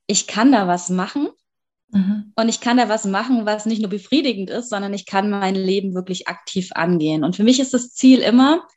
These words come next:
Speaker 1: das Leben zu spüren. Also ich will jemand, die wirklich im Leben angekommen ist.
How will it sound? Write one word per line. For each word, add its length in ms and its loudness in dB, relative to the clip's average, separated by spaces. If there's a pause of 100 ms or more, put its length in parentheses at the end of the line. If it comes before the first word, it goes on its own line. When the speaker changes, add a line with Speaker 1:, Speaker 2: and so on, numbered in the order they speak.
(100)
Speaker 1:
das 160 -10
Leben 300 2
zu 120 -8
spüren. 640 -4
Also 180 -4
ich 200 -4 (260)
will 160 4
jemand, 480 4 (240)
die 100 -6
wirklich 500 -2
im 200 2
Leben 520 0
angekommen 640 -6
ist. 480 -6